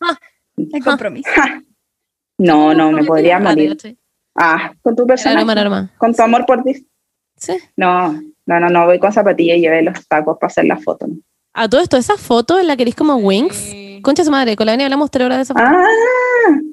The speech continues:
Speaker 3: pero esa foto no
Speaker 1: Es
Speaker 3: la hice en
Speaker 1: increíble.
Speaker 3: Disney.
Speaker 1: No, no, pero es lo mismo, pero te veía increíble.
Speaker 3: Oye, ese día tuve al Nico le-, como lacayo, así como, "Mira, necesito todas estas fotos".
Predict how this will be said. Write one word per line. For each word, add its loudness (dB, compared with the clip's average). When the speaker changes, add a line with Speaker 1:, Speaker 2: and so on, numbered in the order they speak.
Speaker 3:
pero 2
esa 0
foto 2
no 2
Speaker 1:
Es 2
Speaker 3:
la 4
hice 2
en -2
Speaker 1:
increíble. 0
Speaker 3:
Disney. -4
Speaker 1:
No, 2
no, 2
pero 2
es 0
lo 0
mismo, 0
pero -2
te -2
veía 0
increíble. -4
Speaker 3:
Oye, 2
ese 2
día 2
tuve -2
al 0
Nico 0
le-, -2
como 0
lacayo, 0
así -6
como, -4
"Mira, 2
necesito 2
todas 2
estas -2
fotos". 0